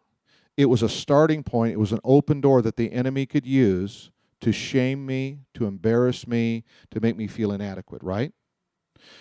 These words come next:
So not too long ago, I was thinking about that situation. And for some reason, the Holy Spirit took me back to that moment,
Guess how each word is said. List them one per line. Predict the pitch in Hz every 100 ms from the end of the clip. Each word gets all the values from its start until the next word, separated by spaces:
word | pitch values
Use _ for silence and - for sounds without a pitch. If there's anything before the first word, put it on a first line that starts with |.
| _
So | - 156 139 123 -
not | 131 156 -
too | 185
long | 156 160
ago, | 135 113 113 113
I | - 120
was | 113 107
thinking | - 170 170 127
about | 113 110
that | - 107
situation. | - 113 113 107 107 - - _ _ _ _ _ _ _ _ -
And | 127 123 -
for | - 127
some | 120 - 175 185
reason, | 160 117 113
the |
Holy | 104 139
Spirit | 135 - 110 -
took | - -
me | 165
back | 139 123 120 -
to | 127
that | 113 113
moment, | 117 120 101 92